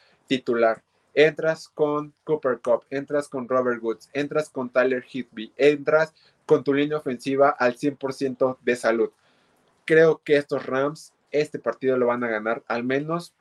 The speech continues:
por más de catorce puntos. Yo creo que va a terminar un veintiocho a trece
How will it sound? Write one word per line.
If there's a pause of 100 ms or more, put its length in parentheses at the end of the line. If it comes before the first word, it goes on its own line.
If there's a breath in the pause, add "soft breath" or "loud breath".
(100)
por
más (920)
de (580)
catorce
puntos.
Yo
creo
que
va
a
terminar
un
veintiocho (640)
a (920)
trece